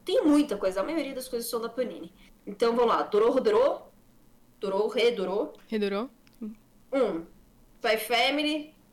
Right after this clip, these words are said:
Speaker 1: outro. Eu vou começar também o Cells at Work. Cells at Work começou a, o primeiro volume agora, né?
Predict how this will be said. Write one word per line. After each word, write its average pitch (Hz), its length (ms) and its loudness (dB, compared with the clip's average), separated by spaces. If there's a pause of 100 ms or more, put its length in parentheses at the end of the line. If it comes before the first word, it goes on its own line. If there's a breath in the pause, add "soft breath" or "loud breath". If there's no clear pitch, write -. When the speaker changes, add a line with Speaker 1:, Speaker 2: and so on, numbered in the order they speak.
Speaker 1:
outro. 208 380 -2
Eu 220 60 -4
vou 240 100 -8
começar 262 540 0
também 240 440 -4
o 254 60 -6
Cells 220 280 -6
at 202 160 -12
Work. 214 360 -8
Cells 95 280 -8
at 95 200 -14
Work 202 440 -8
começou 190 840 -8
a, 175 40 -12 (120)
o - 40 -18
primeiro 202 300 -4
volume 208 300 -6
agora, 214 300 -2
né? 262 180 -8